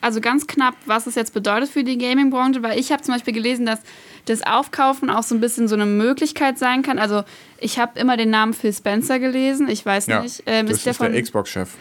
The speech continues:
Speaker 1: Genau, und der hat nämlich davon geredet, dass er so ein paar alte Franchises, von, äh, die von, bei Activision Blizzard früher mal veröffentlicht wurden, gerne wieder aufleben lassen würde. Und so, das ist ja auch irgendwie so ein bisschen so eine Chance für
Speaker 2: Ja.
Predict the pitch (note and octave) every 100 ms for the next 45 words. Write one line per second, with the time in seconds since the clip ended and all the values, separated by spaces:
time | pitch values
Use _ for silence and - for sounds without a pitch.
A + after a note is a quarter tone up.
0 | - - A#3 A3+ G#3 G#3+ A3+ A#3+ C4 C4+
1 | C4 B3+ B3 A#3 A#3 G#3+ G#3 B3+ A#3+ A#3+
2 | - A3+ G#3+ G#3+ G#3+ A3+ G#3 G#3+ A3+ A3
3 | - A#3 C#4+ - G#3 G3+ A#3+ - G#3+ G#3
4 | G3 - G#3 G#3 G#3 G#3 F#3+ G3+ - G#3+
5 | - G3+ G#3+ A3+ A3 G3+ A3+ A3+ G#3+ -
6 | B3+ A#3+ G#3+ G#3 G#3 A3 A3 G#3+ A3 A3
7 | G#3+ A3+ A3 G3+ G3 A3 G#3 F#3 F#3 F3+
8 | F3+ F#3+ F3+ F#3 F#3+ G3 G#3 G3 G#3+ G#3
9 | A3 G#3 G3+ G3+ G3 G3+ G3+ F#3+ B3 A3+
10 | G#3+ - - G3 G3 - -